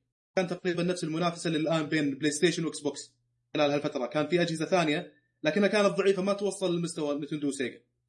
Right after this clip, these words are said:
فترة الفورث جنريشن. طبعا الصراع اللي كان بين نتندو وسيجا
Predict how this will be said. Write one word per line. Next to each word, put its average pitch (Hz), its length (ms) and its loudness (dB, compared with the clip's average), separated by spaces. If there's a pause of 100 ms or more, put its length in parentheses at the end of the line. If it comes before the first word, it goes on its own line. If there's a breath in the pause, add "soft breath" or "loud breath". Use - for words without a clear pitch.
(160)
فترة 143 240 -2
الفورث 135 500 0
جنريشن. 131 460 0 (360)
طبعا 185 360 4
الصراع 180 460 4
اللي 185 120 0
كان 175 200 -2
بين 170 200 0
نتندو 160 460 0
وسيجا 196 500 2